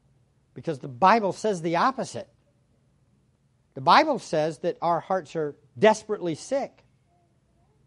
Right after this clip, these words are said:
The Bible says that we are wicked beyond comprehension.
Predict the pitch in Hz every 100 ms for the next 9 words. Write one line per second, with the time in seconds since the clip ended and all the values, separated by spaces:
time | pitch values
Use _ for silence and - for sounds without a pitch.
0 | _ 151 175 233 285 - 240 214 202 185
1 | 214 190 156 151 208 226 254 196 190 202
2 | 214 220 226 - 233 202 208 196 254 -
3 | 233 104